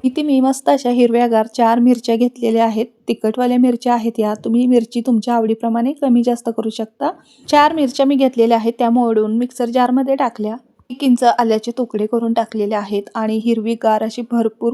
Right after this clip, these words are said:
कोथिंबीर टाकायची आहे. मिक्सरच्या भांड्याचं झाकण लावलं आणि आता हे बारीक करून घ्यायचं आहे आपल्याला. जेवढं शक्य होईल तेवढं बारीक करायचं, जास्त पण पेस्ट करायची नाही आपल्याला, थोडं दरदरीतच ठेवायचं म्हणजे जाडसर. एकदा मी फिरवून घेतलं,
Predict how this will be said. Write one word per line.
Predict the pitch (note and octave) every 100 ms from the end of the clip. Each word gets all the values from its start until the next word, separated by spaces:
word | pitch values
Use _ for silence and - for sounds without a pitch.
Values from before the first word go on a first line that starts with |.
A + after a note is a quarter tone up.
| -
कोथिंबीर | A#3+ A#3+ A3+ A#3
टाकायची | A#3 A3+ G3+ G3+ G3+
आहे. | G3 G3+ - _
मिक्सरच्या | B3 B3 A#3+ B3 B3+
भांड्याचं | C4+ A3+ A3
झाकण | B3 C4 A3+ - B3
लावलं | C#4 C4 G#3+ G#3+
आणि | A3 A3
आता | A3+ A3+
हे | A3+ A#3+
बारीक | C4 G#3+ A3
करून | A3+ B3 B3+
घ्यायचं | B3+ B3 A3+
आहे | G#3+ G#3+
आपल्याला. | G#3+ G#3+ G#3+ A3+
जेवढं | B3 A3+ A#3
शक्य | B3+ A#3 _ C4
होईल | B3+ B3+
तेवढं | C4 C4 C4
बारीक | B3+ G#3+ -
करायचं, | G#3 G3+ G3 C#4 - - - -
जास्त | A#3+ - C4
पण | C#4+
पेस्ट | C#4+ C#4+ B3 - -
करायची | C#4 C4 C4
नाही | C4+ B3+
आपल्याला, | G#3+ G#3+ G#3 G#3 -
थोडं | B3 A#3
दरदरीतच | A3+ A3 G3+ A3+ B3 B3 C#4
ठेवायचं | D4 A#3 G#3+ A3
म्हणजे | A3 A3 A#3
जाडसर. | A3+ G#3+ G#3+ - A#3+ - _ -
एकदा | C4 A3+ C4+
मी | D4+ D#4
फिरवून | C#4+ A#3 B3+
घेतलं, | D4 C#4 A#3